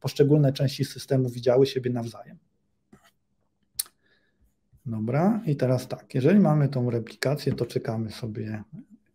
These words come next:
czekamy i później odpalamy post deployment task. Co to jest post deployment task? Mianowicie to jest, e, logic apka, która odpowiedzialna jest za instalację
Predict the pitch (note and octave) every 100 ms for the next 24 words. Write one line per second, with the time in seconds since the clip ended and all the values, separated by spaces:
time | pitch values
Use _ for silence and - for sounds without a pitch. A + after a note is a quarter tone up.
0 | _ _ _ _ - - A2+ B2+ A#3+ C4+
1 | - A#3 C4+ D#3+ F3+ F#3 F#3+ D3 - A#2
2 | A#2+ C#3 - C3 C3 A#2 A#2 A2+ A2+ A2
3 | - A#2+ - - - - _ _ _ _
4 | _ _ _ _ _ _ _ G3 G#3+ F3
5 | - B2 A#2 A#2+ B2 - A2+ G#2+ G#2 -
6 | G#3+ G#3+ - - _ _ D#3+ D#3+ F#3+ C3+
7 | D#3+ F3 E3 - E3 G#3 C3+ A2+ D#3+ G#3+
8 | G#3 - - C#3+ B2+ A#2+ B2+ G#3+ G#3 -
9 | A2+ - C#3 G#3+ G#3+ G3+ A#3 F3 - C3
10 | A#2+ D#3+ F#3+ C#3 E3+ E3+ C3 B2+ - -
11 | E3+ F#3 F#3 - A#2+ A#2 A#2 - C3+ A3+